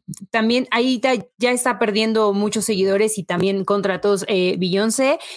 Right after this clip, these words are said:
en las que se, como están, es su nombre ya, eh, mencionándose como,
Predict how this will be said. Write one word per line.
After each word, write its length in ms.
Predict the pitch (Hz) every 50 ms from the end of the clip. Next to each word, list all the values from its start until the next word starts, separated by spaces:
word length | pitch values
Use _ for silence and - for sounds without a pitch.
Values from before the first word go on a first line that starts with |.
| - -
en 320 | - 190 185 190 190 185
las 300 | 185 180 175 170 - -
que 680 | - - 185 175 175 175 170 170 165 165 165 170 165 170
se, 380 | 165 - - - 180 175 160 165
como 220 | - - 175 175 190
están, 320 | - - 247 269 294 277
es 180 | - 233 214 -
su 100 | - 220
nombre 420 | 220 233 254 277 262 240 214 196
ya, 320 | 165 190 208 214 214 214 214 - - - - _
eh, 180 | 190 185 180 160 165 175 - - _ _
mencionándose 880 | 226 214 208 202 196 - 214 208 208 214 220 226 233 226 - 233 208 -
como, 640 | 196 190 180 175 170 170 170 170 170 165 156 151